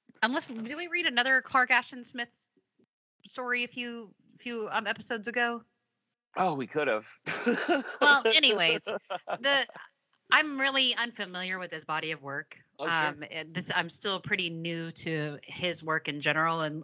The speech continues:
Speaker 1: I, this tale I thought was really kinda cool. It was, uh, <laughs> I don't know, it was very lyrical almost in its writing.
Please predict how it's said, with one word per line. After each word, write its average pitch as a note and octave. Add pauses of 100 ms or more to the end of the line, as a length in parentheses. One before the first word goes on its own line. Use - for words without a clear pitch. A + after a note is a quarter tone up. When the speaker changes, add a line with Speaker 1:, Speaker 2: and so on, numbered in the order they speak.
Speaker 1:
I, D4 (440)
this -
tale F#4
I F#4+
thought F4
was E4
really E4+
kinda E4+
cool. E4+
It C4
was, A#3+ (600)
uh, G#3
<laughs> -
I D#4+ (380)
don't A4+
know, G#4+
it B3+
was C4+ (840)
very D#4 (400)
lyrical G3
almost D#4+
in E4+
its D#4+
writing. F4